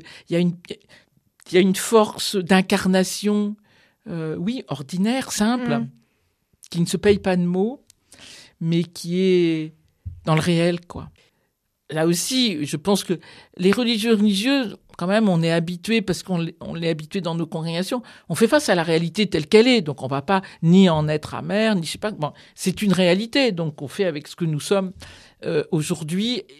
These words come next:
Speaker 1: Et, et, et franchement, cette réalité peut être aujourd'hui, avec nos propres fragilités, très heureuse. Et je, et je pense que, pour moi, c'est ça qui compte, parce que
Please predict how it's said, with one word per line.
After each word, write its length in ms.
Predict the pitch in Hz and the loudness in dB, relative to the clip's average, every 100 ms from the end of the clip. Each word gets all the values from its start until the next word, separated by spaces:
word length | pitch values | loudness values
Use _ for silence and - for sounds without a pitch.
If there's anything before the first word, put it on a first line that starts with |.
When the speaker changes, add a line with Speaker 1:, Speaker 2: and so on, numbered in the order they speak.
| 190 | -12
Speaker 1:
Et, 120 | 147 - | -10 -6
et, 340 | 151 120 147 | -6 -6 -6
et 40 | 156 | -8
franchement, 480 | - 175 - 247 247 - - | -8 -12 -6 -6 -6 -12 -16
cette 240 | - 180 | -6 -6
réalité 560 | - 196 180 185 180 240 | -2 0 2 0 -2 -2
peut 200 | 208 170 | -2 0
être 360 | 170 175 - 143 _ | 0 0 -6 -12 _
aujourd'hui, 500 | 233 254 254 - 226 - | -2 0 0 -2 -4 0
avec 300 | 196 247 247 | 0 0 0
nos 80 | 202 | -2
propres 420 | 196 220 220 175 | 0 -4 -4 -10
fragilités, 880 | 151 - 165 151 160 156 156 220 226 _ - _ _ _ _ _ | -12 -8 -8 -6 -8 -10 -10 -10 -10 _ -20 _ _ _ _ _
très 380 | - 233 240 165 | -4 2 4 4
heureuse. 400 | 135 139 - - - | 0 -4 -8 -12 -14
Et 140 | - | -12
je, 100 | - - | -12 -12
et 40 | |
je 80 | - | -8
pense 220 | 190 185 | -4 -4
que, 100 | - 151 - - | -6 -14 -20 -10
pour 140 | 190 | -2
moi, 120 | 220 247 | 0 0
c'est 140 | 214 | 0
ça 220 | 196 233 | 0 -2
qui 180 | 233 185 | -2 -8
compte, 240 | - 175 | -6 -6
parce 140 | 165 | -6
que 80 | 147 | -6